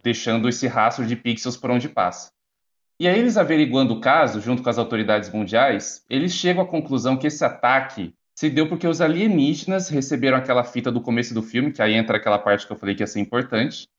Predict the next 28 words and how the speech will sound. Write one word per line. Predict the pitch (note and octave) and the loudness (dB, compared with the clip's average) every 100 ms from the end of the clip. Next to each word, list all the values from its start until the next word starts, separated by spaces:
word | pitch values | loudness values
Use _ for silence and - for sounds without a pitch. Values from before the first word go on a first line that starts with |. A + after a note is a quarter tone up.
| _ _ - | _ _ -2
com | |
a | D3+ | 2
gravação | D#3+ E3+ F#3 - F#3 | 2 4 2 2 0
da | F#3+ | 0
final | - F#3 | 0 0
do | F3+ | 0
campeonato | F3+ F3 E3+ E3 | -2 -2 2 0
de | - | -2
fliperama. | F3 E3 E3+ G#3+ D#3 G#2+ F2 - _ _ _ _ | -6 -4 0 2 2 2 -2 -10 _ _ _ _
E | - A3 | 0 2
os | C#4+ | 4
alienígenas | G#3+ E3+ C3 D3+ F3 C#3 B2+ | 2 2 4 2 2 0 0
entenderam | C3+ C#3 A#2+ B2 C#3+ A2 | 0 0 0 2 2 0
que | - | 0
aquelas | B2 D#3+ G3+ A3 | -2 2 2 2
imagens | F3 B2 A#2+ A#2 | 2 2 2 -2
dos | G#2 G#2 | -6 -4
jogos | A2 C3 G#2 F2+ - - _ _ | 0 2 0 -6 -14 -20 _ _
eram | B2+ D3 | 0 4
uma | D#3 | 4
declaração | D#3 D#3 D3+ D#3 E3 D#3+ | 2 2 0 0 -2 -4
de | D3 | -4
guerra | D3+ A#2+ C#3 F3+ | -2 2 2 4
da | D#3+ D3 | 2 0
Terra | - B2 B2 B2 D3+ F3 - | 2 2 2 2 -4 -4 -4
com | C3+ | -2
os | C#3 | 2
alienígenas. | C3+ D3+ E3 A#2+ G#2 F2+ F2+ - - | 2 2 2 0 -2 -8 -10 -16 -16